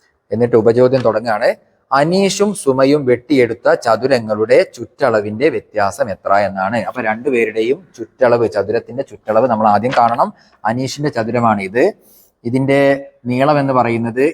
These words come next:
എട്ട് സെന്റിമീറ്റർ ആണ്. അതുപോലെ വീതി തന്നിട്ടുണ്ട്, വീതി ആറാണ്. സുമയുടെ ചതുരത്തിന്റെ നീളം എന്ന് പറയുന്നത് പത്താണ്,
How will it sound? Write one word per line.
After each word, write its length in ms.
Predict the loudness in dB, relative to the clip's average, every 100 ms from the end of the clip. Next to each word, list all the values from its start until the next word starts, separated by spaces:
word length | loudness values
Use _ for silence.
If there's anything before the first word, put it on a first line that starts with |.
| -4
എട്ട് 340 | -10 -8 -10
സെന്റിമീറ്റർ 520 | -6 -4 -4 -4 -2
ആണ്. 360 | 0 2 2 0 -6 _ -12
അതുപോലെ 260 | -4 -2 -2
വീതി 360 | 0 0 0
തന്നിട്ടുണ്ട്, 520 | 0 -2 -6 -12 -6
വീതി 520 | -4 -4 -10 -6 -6 -2
ആറാണ്. 520 | 0 2 0 -2 -6 -16 _ _ _ -20
സുമയുടെ 800 | -4 0 2 4 4 2 0 -2
ചതുരത്തിന്റെ 680 | 0 2 2 0 -2 0 0
നീളം 360 | 0 -2 -4 -4
എന്ന് 120 | -6
പറയുന്നത് 480 | -6 -6 -8 -10 -6 -2
പത്താണ്, 720 | -2 _ -2 0 0 -2